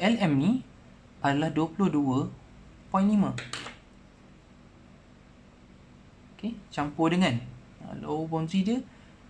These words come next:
dua puluh dua point lima. Ha, okey. So, campur dengan bracket, kita pakai N. N ni adalah total frequency. Total frequency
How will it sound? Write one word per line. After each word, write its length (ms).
dua 80
puluh 160
dua 200
point 240
lima. 320
Ha, 220
okey. 220
So, 80
campur 400
dengan 320
bracket, 560
kita 240
pakai 560
N. 340
N 220
ni 80
adalah 420
total 400
frequency. 580
Total 240
frequency 480